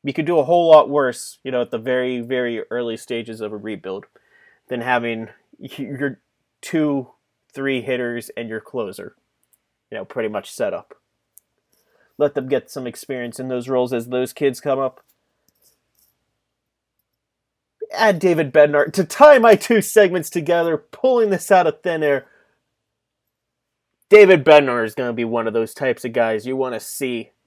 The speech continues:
over those last two months, one of those compelling storylines. There we go. This isn't totally improvised.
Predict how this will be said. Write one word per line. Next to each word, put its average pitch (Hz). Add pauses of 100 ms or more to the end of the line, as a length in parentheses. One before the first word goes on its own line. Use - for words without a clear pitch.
(120)
over 147
those 127
last 120
two 127
months, 107
one 143
of 135
those 120
compelling 107
storylines. - (520)
There 143
we 107
go. 104 (920)
This 180
isn't 135
totally 135
improvised. 117